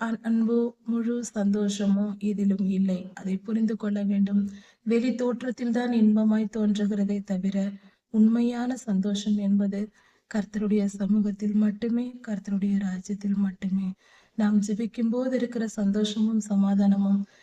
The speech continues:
இந்த உலக காரியங்களில் எதிலுமே நமக்கு இருக்காது. இது சத்தியமான உண்மை. யோசித்து பார்த்தால், சரியாக கவனித்தால் புரியும். இவ்வுலக இன்பங்கள் மாயை, நிரந்தரமற்றவை. கொஞ்ச காலம் கூட அது உண்மையா இருப்பதில்லை.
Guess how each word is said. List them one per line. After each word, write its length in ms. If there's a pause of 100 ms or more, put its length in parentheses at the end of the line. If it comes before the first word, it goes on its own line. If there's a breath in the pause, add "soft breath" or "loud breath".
(160 soft breath)
இந்த 160
உலக 340
காரியங்களில் 760
எதிலுமே 460
நமக்கு 360
இருக்காது. 480 (500)
இது 220
சத்தியமான 800
உண்மை. 380
யோசித்து 520
பார்த்தால், 440
சரியாக 600
கவனித்தால் 600
புரியும். 400 (520 soft breath)
இவ்வுலக 560
இன்பங்கள் 580
மாயை, 480 (140)
நிரந்தரமற்றவை. 1040 (640 loud breath)
கொஞ்ச 280
காலம் 400
கூட 320
அது 200
உண்மையா 460
இருப்பதில்லை. 760